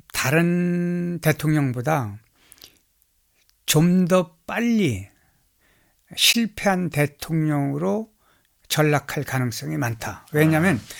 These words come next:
Speaker 1: 바른 소리가 죽은 사회는 어느 시대나, 아, 빨리 무너지고 신뢰를 국민에게 빨리 잃어버리는, 이게 역사적으로 보면 아주 이게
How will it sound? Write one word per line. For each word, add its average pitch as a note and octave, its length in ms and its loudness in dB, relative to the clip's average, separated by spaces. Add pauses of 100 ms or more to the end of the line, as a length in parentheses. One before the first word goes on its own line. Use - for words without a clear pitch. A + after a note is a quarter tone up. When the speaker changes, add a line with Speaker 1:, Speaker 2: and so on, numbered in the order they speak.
(360)
Speaker 1:
바른 A#3+ 540 4
소리가 E3+ 800 0 (600)
죽은 G#3 480 4
사회는 C#3 640 0 (400)
어느 F#3 420 4
시대나, C3+ 760 0 (520)
아, B2+ 680 -8 (100)
빨리 B3 380 2
무너지고 D#3+ 840 0 (200)
신뢰를 F#3+ 840 0
국민에게 D#3 580 0
빨리 G#3 300 -2
잃어버리는, C#3 840 0 (280)
이게 D3+ 280 -2
역사적으로 F#3 640 2
보면 D3+ 260 -2
아주 C#3 220 -2
이게 C#3+ 160 -4